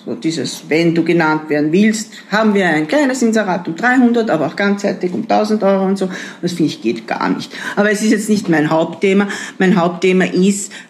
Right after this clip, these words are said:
dass eben wir Frauen als, als Ingenieurinnen kaum gesehen werden. Und darum engagiere ich mich auch in der Kammer, vor allem, äh, in der Bundeskammer für Ziviltechnikerinnen.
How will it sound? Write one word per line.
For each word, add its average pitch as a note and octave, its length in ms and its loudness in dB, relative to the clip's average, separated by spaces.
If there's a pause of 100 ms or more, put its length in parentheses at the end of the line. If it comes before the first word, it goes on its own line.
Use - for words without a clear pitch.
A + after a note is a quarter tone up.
dass F3+ 380 0
eben F3 340 2
wir F#3+ 240 4
Frauen E3+ 580 2
als, F3+ 320 2
als E3 220 0
Ingenieurinnen F3 960 4 (260)
kaum F3 400 2
gesehen F3 540 2
werden. E3+ 420 2 (140)
Und F3+ 420 0
darum E3 340 2
engagiere F3+ 440 2
ich F3+ 100 0
mich E3+ 180 0
auch D3 120 -4
in D#3+ 100 0
der D3 100 -2
Kammer, F3 500 2
vor F3 140 -2
allem, E3 340 2 (160)
äh, E3 240 2
in E3+ 100 4
der E3 100 2
Bundeskammer F3+ 640 2
für D3+ 160 -6
Ziviltechnikerinnen. F3+ 1600 2